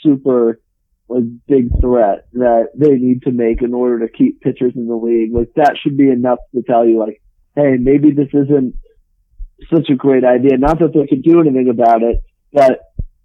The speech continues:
your decisions have consequences, and, uh, and that's gonna be one of the consequences,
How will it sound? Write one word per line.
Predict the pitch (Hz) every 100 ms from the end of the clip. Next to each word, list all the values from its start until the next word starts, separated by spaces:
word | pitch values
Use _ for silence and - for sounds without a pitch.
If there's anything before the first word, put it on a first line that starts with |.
| _ - - _ _ _
your | 131 147
decisions | 143 - 151 139 139
have | 131 117
consequences, | 127 120 110 - 95 85 - 80 98
and, | 117 110 98 101 _ _ _ _ _ - -
uh, | 127 123
and | 120 101 127 117 101 113
that's | 127 123
gonna | - 135
be | 131
one | 131 131
of | 127
the | 127
consequences, | 151 185 185 - 131 131 131